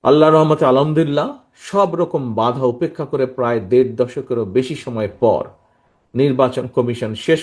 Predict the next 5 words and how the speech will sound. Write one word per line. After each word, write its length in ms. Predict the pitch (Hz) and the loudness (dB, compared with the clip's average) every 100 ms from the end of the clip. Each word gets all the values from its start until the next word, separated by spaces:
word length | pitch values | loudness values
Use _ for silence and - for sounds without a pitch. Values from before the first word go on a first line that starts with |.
| - | -4
পর্যন্ত 320 | 139 131 120 123 110 | -4 -4 -4 -4 -2
জনগণের 460 | 117 127 131 120 | -2 -2 -2 -4
সেই 160 | - 110 101 | -4 -6 -6
আকাঙ্ক্ষিত, 500 | 113 151 143 139 123 120 117 - _ _ - | -8 -8 -8 -6 -2 -4 -4 -14 _ _ 0
কাঙ্ক্ষিত 480 | 165 196 185 123 | 2 2 0 -4